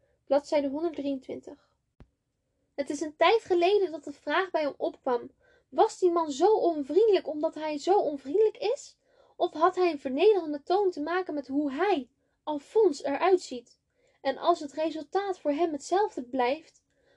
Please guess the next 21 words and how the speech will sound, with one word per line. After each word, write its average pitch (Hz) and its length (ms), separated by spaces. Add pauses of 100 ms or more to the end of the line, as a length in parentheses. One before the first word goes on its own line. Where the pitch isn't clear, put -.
maakt 349 280
het 311 140
dan 339 180
een 311 120
verschil 381 580 (220)
of - 180
dat - 360 (240)
die 285 200
voor 285 160
hem 349 280 (120)
volstrekt 370 560 (120)
onbelangrijke 370 840
vent 381 380 (260)
zich - 160
tegenover 320 520
iedereen 330 440
zo 302 160
gedraagt 254 420
of 262 120
niet? 254 260 (520)
Ja, 262 360